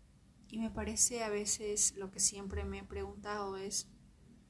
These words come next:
¿por qué en las escuelas no hay clases de autoestima? No hay clases de valores. No hay clases de amor propio.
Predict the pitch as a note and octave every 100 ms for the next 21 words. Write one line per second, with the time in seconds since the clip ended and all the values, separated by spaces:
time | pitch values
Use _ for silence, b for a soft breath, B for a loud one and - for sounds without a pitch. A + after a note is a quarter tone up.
0 | - - - - - C4+ - D#4 D4+ D4+
1 | - A#3 - G#3+ G#3+ G#3+ - A3 A3 A#3
2 | - G#3+ A3 - G3+ G3 F#3+ F#3+ F#3+ -
3 | F#3+ F#3+ F#3+ F#3+ - - - - - -
4 | - - - - - - - - - -
5 | - - - - - - A3 G#3+ G3 A3
6 | G3 G#3 G3+ G3 G3 F#3+ F#3+ G3 - -
7 | - - - - - - - - - -
8 | - _ - - - - - - - -
9 | G#3 G#3+ G3 G#3+ G#3 A3 G#3 - F#3+ F#3
10 | F#3 - - - - - - - - -
11 | - - F#3 - - A#3 - D4